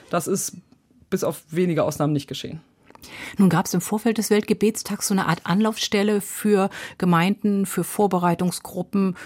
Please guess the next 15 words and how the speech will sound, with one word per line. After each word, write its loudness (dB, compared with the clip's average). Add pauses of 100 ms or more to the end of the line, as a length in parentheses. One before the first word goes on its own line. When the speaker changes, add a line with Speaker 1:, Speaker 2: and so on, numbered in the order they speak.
Speaker 2:
für -4
einzelne 2
Personen 2
wahrscheinlich -2
auch, -2 (260)
wo 4
sie 0 (120)
alle 6
möglichen 2
Fragen -2
zum -2
Thema 2
Weltgebetstag -2
stellen 2
konnten. 2